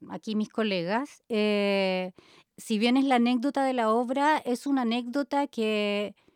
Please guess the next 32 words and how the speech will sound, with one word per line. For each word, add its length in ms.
bien 460
pudo 380
ser 440
realidad, 840
o 120
sea, 200
no 120
está 720
en 320
la 100
fantasía, 800
tanto 280
porque 260
Acevedo 500
Hernández 720
vivió 520
en 100
el 160
campo, 540
como 320
porque, 800
eh, 500
el 120
sistema 420
de 60
inquilinaje 1000
y 140
el 100
problema 520
de 80
la 80
educación 920